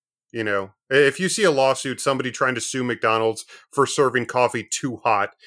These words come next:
that's not gonna make you hate McDonald's. That's gonna make you think, "Well, that person's just completely out of their mind." And this is kind of a similar situation. Seeking five million dollars against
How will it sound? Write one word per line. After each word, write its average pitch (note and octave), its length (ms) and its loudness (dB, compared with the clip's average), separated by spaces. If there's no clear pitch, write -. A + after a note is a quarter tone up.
that's D3 220 2
not D#3 160 6
gonna B2 160 0
make A#2 240 0
you A#2 120 -6
hate B2+ 340 -2
McDonald's. A2 580 0
That's B2 140 -2
gonna D#3 220 -4
make B2 240 -4
you A#2+ 80 -10
think, A#2 320 -4
"Well, A#2+ 120 4
that C3+ 180 4
person's A#2+ 460 0
just - 440 -6
completely A2+ 540 -6
out G#2 140 0
of F#2 40 -14
their G2 120 -6
mind." G2+ 380 -2
And A#2 420 4
this D#3 260 0
is E3 120 -2
kind E3+ 280 2
of C#3 80 -6
a A#2+ 40 -6
similar B2+ 320 -2
situation. C3 800 -4
Seeking D#3+ 920 -2
five D3+ 440 0
million D3+ 260 0
dollars A2+ 540 2
against A#2 480 -6